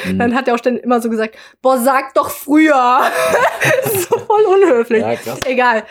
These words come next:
Speaker 2: Aber dieser eine Kunde, wollte ich nur erzählen,
Speaker 1: <clears throat>
Speaker 2: der, ähm, der, keine Ahnung, der hat dann dieses leckere Lammgericht bestellt, was auch immer gut ankommt, was alle eigentlich immer mochten.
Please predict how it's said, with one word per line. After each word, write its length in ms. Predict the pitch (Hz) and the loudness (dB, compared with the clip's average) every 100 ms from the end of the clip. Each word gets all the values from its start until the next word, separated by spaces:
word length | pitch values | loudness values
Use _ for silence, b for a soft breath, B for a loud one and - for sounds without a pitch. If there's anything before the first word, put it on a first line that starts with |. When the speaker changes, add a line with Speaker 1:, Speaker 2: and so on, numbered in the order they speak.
| 302 | -6
Speaker 2:
Aber 200 | - 240 | -2 0
dieser 260 | 247 269 247 | 2 2 2
eine 220 | 240 247 | 2 0
Kunde, 300 | 233 285 311 381 392 | -2 0 2 2 2
wollte 140 | 320 | 0
ich 60 | 311 | 0
nur 100 | 277 | -2
erzählen, 500 | 269 - 294 262 - _ | -2 -2 0 -2 -6 _
Speaker 1:
<clears throat> 120 | - | -2
Speaker 2:
der, 400 | 240 233 226 214 | 0 2 2 0
ähm, 540 | 214 214 220 220 220 226 _ _ _ _ _ - | -2 -2 -2 -4 -6 -8 _ _ _ _ _ -8
der, 100 | 180 | -8
keine 200 | - 247 | -4 -4
Ahnung, 100 | 220 | -2
der 80 | 226 | -2
hat 100 | 247 | -2
dann 80 | 226 | -4
dieses 260 | 202 202 | -4 -6
leckere 460 | 320 381 370 302 277 | -6 -2 -2 0 2
Lammgericht 580 | 285 415 403 370 349 - | 2 2 0 0 -2 -6
bestellt, 340 | 320 294 285 | -10 -6 -6
was 140 | 233 208 | -6 -10
auch 100 | 214 | -8
immer 200 | 220 208 | -6 -6
gut 120 | 202 | -8
ankommt, 380 | 254 269 269 226 | -10 -8 -8 -8
was 100 | 185 | -12
alle 180 | - 208 | -12 -10
eigentlich 160 | 202 196 | -10 -10
immer 120 | 196 | -8
mochten. 300 | 254 - | -8 -8